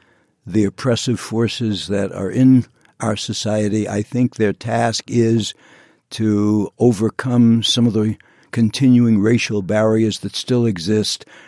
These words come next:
I think their task is to see themselves as a new generation that is not wedded to the traditions of the past and has the opportunity to make life better for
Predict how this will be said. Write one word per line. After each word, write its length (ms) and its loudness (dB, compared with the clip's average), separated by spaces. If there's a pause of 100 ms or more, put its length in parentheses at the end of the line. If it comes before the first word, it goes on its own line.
(200)
I 140 -2
think 300 2
their 160 0
task 580 -4
is 220 -2
to 100 -8
see 300 -4
themselves 640 -2
as 160 -6
a 80 -4
new 260 4
generation 800 -2 (300)
that 120 -2
is 140 -6
not 300 0
wedded 580 -2 (520)
to 380 2
the 300 0
traditions 960 2 (160)
of 140 -6
the 80 -8
past 520 -12 (540)
and 160 -4
has 320 -4
the 160 0
opportunity 1040 -2
to 340 -6
make 280 -2
life 320 -4
better 340 -2
for 480 -4